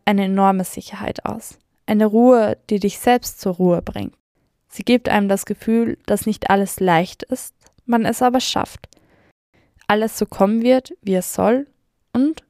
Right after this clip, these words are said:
dass kein Weg ein Umweg ist. Dass mutig sein nicht gleich bedeutet, keine Angst zu haben,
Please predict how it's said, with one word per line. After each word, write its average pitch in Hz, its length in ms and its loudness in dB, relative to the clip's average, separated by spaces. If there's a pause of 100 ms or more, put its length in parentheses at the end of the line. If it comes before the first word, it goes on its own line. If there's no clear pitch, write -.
(120)
dass - 220 -6
kein 233 320 0
Weg - 320 -4
ein 208 180 -2
Umweg 190 420 -2
ist. - 300 -18 (540)
Dass - 180 -8
mutig 262 380 2
sein 214 320 2
nicht 262 220 0
gleich 202 300 -2
bedeutet, 208 560 0
keine - 360 -4
Angst - 340 -4
zu - 160 -8
haben, 185 300 -6